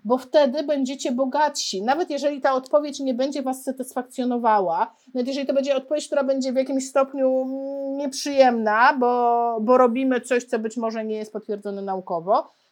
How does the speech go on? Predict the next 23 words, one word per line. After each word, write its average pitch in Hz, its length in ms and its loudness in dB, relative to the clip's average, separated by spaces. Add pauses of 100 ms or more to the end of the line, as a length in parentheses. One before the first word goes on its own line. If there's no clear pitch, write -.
to 240 100 -2
wtedy 277 300 -4
wiecie, 254 340 -6
w 226 40 -6
jakim 226 260 -8
obszarze 208 320 -10
się 190 140 -10
poruszamy. 170 560 -12 (200)
Wtedy, 220 500 -2 (260)
e, 214 120 0
wiadomo, 226 360 -2
jak 220 180 -4
rozmawiać 202 420 -8
z - 40 -20
pacjentem. 185 540 -10
Wtedy 226 300 -8
jesteśmy 226 380 -10
wszyscy 220 320 -10
uczciwsi 226 760 -10
i 254 40 -14
tak 247 160 -10
jak 262 120 -10
mówisz, 254 480 -8